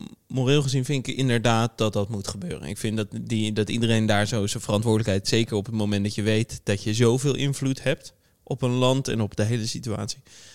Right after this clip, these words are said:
zou ik vinden dat je daar je verantwoordelijkheid in moet nemen. Maar gewoon meer business-wise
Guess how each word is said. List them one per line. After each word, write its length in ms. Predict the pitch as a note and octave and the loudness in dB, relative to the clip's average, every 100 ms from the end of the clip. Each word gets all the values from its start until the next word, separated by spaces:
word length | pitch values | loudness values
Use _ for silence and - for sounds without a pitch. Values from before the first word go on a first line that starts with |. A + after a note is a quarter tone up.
| - _ _ _ - | -20 _ _ _ -4
zou 380 | - A#2 A#2 | 0 2 2
ik 220 | A2 - - | 0 -6 -18
vinden 440 | - A#2+ G#2 G#2 | -6 -4 -2 -4
dat 160 | G2+ G#2 | -4 -4
je 120 | A2+ | -4
daar 340 | G2 F#2+ G2 G2+ | -4 -4 -4 -6
je 240 | G#2 F#2+ | -6 -8
verantwoordelijkheid 680 | - G2+ G#2+ G#2 G2+ F#2 G2 | -6 -6 -4 -4 -6 -10 -12
in 80 | |
moet 120 | G2 G2+ | -12 -10
nemen. 260 | G#2 - - - - - _ | -10 -12 -14 -20 -20 -20 _
Maar 380 | A#2 A#2+ A#2 A#2+ | -2 0 0 -2
gewoon 340 | C3+ B2 B2 | 0 0 0
meer 580 | B2+ B2+ A#2+ C3 A#2 A2 | 0 0 0 -2 -6 -2
business-wise 1000 | B2 C#3+ C#3+ B2+ - G2+ A#2 E3+ - | 0 2 2 -2 -2 -4 -4 -4 -10